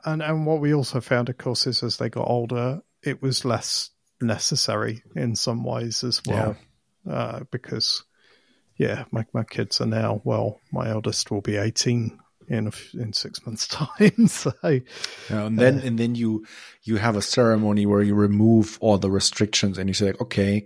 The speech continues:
Speaker 2: kid, you can now use this iPad even after nine P M."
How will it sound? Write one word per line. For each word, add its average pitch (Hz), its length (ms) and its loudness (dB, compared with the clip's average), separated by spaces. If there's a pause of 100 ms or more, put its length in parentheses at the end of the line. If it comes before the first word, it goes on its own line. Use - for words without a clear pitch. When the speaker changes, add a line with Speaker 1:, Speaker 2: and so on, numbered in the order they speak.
Speaker 2:
kid, 147 380 6
you 107 80 0
can 101 180 2
now 98 340 2
use 107 360 4
this 101 160 0
iPad 101 640 2
even 113 320 4 (200)
after 110 420 2
nine 98 240 4
P 104 200 -2
M." 98 300 -4